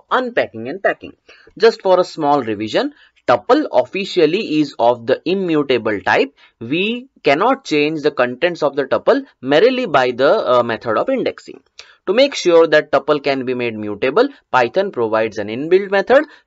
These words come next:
for using tuples, and that method is unpacking and packing. Okay, let me read the program. Write a program to create a tuple. So simply,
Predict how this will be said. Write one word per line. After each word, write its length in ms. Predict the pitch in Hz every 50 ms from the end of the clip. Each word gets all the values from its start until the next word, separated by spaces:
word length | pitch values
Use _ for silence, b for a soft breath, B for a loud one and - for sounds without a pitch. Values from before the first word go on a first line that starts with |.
| b _ _
for 180 | - 117 113
using 400 | 110 110 113 113 107 110 107 104
tuples, 420 | 101 - 101 - - 226 277 277 -
and 200 | 151 135 127 117
that 200 | 131 135 - -
method 300 | 107 101 - 104 101 -
is 220 | 185 226 - - _ _ -
unpacking 680 | 135 147 147 139 139 - 98 92 - 113 113 104 92
and 200 | 95 131 202 208 _ _ -
packing. 300 | 104 92 - - - _ _ _ _ _ _ -
Okay, 180 | - - - - _ _ _ _ _ _ _ _ _ -
let 140 | 254 277
me 120 | 277 285 226
read 220 | 165 175 196 180
the 80 | 165 180
program. 480 | - 139 117 101 107 110 - 220 233 _ _ _ _ _ _ _ _ _ -
Write 240 | 175 233 285 269
a 40 | 285
program 440 | 277 240 220 202 202 214 208 208 208
to 80 | 208 208
create 340 | 202 175 165 165 165 151
a 60 | 156 151
tuple. 340 | 147 117 - - 90 95
So 140 | - - 127
simply, 760 | - - 165 165 175 170 - 208 208 214 214 214 202 - _